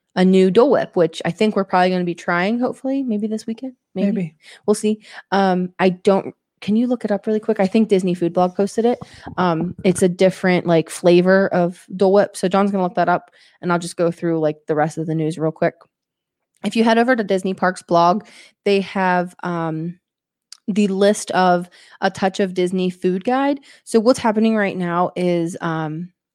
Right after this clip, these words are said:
Speaker 1: Disneyland is having kind of, like,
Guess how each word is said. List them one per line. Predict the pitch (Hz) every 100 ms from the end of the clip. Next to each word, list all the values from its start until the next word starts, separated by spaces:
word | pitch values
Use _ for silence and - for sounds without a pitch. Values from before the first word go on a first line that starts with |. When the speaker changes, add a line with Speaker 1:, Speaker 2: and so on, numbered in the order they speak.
| _ _ - _ _ _ _ _ 202
Speaker 1:
Disneyland | 190 208 220 214 180 175 180 202 233 254 _ _ _ _
is | - 196 185 175
having | - 190 180 180 180 175 170 175 - _ _ _ _ _ _ _ _ _ _ -
kind | - 214 233
of, | 226 - _ _
like, | - 214 190